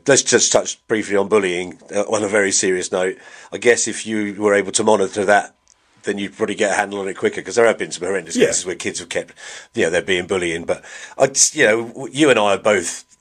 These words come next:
Speaker 1: phone users, uh, internet users. Like, I'd never deny that from a, from a, from a young person or a child. Young, I use
Speaker 2: Yeah.
Speaker 1: the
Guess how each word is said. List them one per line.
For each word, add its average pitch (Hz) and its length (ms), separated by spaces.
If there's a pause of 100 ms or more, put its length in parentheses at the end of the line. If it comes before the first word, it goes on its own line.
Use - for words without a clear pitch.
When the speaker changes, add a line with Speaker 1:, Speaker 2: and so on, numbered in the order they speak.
(100)
Speaker 1:
phone 101 480
users, 92 760
uh, 85 300 (420)
internet 98 480
users. 92 540 (520)
Like, 104 240 (260)
I'd 101 180
never 113 220
deny 92 320
that 90 240
from 90 180
a, 87 160
from 90 260
a, 87 100
from - 340
a 90 40
young 95 300
person 92 320
or 90 60
a 90 40
child. 80 220
Young, 71 180
I 107 100
use 110 260
Speaker 2:
Yeah. 104 80
Speaker 1:
the - 100